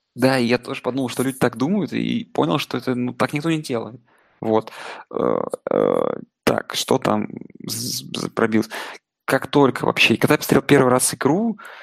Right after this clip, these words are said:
я сначала, ещё совсем давно это было, это такие бородатые времена, я полгода поболел за Питтсбург, потом я полго-,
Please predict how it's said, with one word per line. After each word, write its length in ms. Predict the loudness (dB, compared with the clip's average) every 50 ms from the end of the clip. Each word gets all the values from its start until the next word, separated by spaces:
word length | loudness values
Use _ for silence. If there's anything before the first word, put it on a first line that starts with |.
| -20 -20 _ _ -20 -16 -6
я 260 | 2 4 4 4 4
сначала, 600 | 4 2 0 2 2 2 2 4 4 2 0 -2 -6 -20 -20 -20 _ _ _ _ _ _ _ _ _ _ _ _ _ _ _ _ _ _ -20 -14 -8
ещё 240 | -6 -4 -4 -4 -4
совсем 320 | -4 0 2 4 4 4
давно 320 | 4 2 2 2 0 -2
это 120 | 0 -2 -2
было, 240 | -2 -2 -2 0 0
это 120 | -2 -2
такие 240 | -2 -4 -4 -4 -2 0
бородатые 420 | 0 2 2 0 0 -2 -4 -4
времена, 380 | -2 -4 -4 -2 -4 -4 -6 -8 -14 -20 _ -6
я 200 | 0 2 2 2
полгода 480 | 4 4 2 2 2 2 2 4 4 2
поболел 480 | 2 2 2 2 2 4 4 4 4 2
за 400 | 0 -2 0 2 2 2 0 -4 -8 -12 -12 -12 -14 -16 _ _ _ _ _ _ _ _ _ _ _ _ 2
Питтсбург, 680 | 6 6 6 6 4 4 4 4 2 2 -2 -10 -10 -10 _ -20 _ _ _ _ _ _ 0
потом 280 | 0 2 2 2 2 2
я 60 | 0
полго-, 440 | 2 2 2 2 4 4 4 4